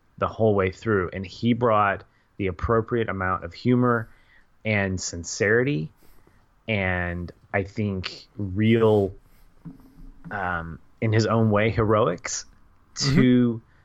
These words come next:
Speaker 1: to this group. In a lot of ways, I think he helped kind of, f-, you know, fill the role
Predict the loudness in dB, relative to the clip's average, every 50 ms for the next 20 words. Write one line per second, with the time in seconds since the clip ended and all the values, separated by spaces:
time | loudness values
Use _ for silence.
0 | _ _ 0 2 2 2 2 0 0 2 0 0 0 0 -6 -8 -4 -2 0 0
1 | 2 4 2 2 4 2 2 2 2 0 -2 -2 -2 -4 -4 -4 -4 -8 -14 _
2 | _ _ _ _ _ _ _ _ _ _ _ -6 -2 -2 -2 -2 -2 -4 -4 -4
3 | -4 -8 -8 -6 -4 -2 -2 -4 -4 -8 -18 -20 -20 -16 -16 -16 -16 -18 _ _
4 | -8 -8 -8 -8 -10 -14 -4 0 2 4 4 4 2 2 0 2 2 2 2 0
5 | -2 -2 -4 -6